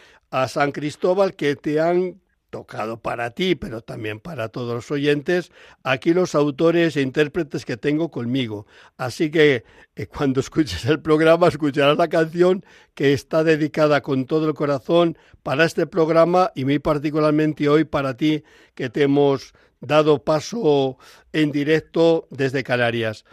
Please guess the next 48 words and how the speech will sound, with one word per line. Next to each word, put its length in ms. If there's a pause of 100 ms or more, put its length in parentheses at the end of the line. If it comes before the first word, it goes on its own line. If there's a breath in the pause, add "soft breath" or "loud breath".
(140 soft breath)
O 40
sea 160
que 100
espero 540
que 140
te 140
guste 320
porque 300
ya 120
la 80
has 100
escuchado, 680
pero 200
claro, 220
es 80
distinto 400
escucharla, 640 (300 loud breath)
la 140
grabación 580
de 80
cómo 240
la 100
vas 220
a 20
escuchar 420
hoy 140
directo 680 (480 soft breath)
aquí 280
desde 260
los 180
estudios 440
para 240
todos 280
vosotros. 560 (540 loud breath)
¿Cómo 260
habéis 220
celebrado 800
el 200
Día 220
de 120
San 240
Cristóbal, 580
Día 220
de 100
Responsabilidad 840
en 80
el 120
Tráfico, 600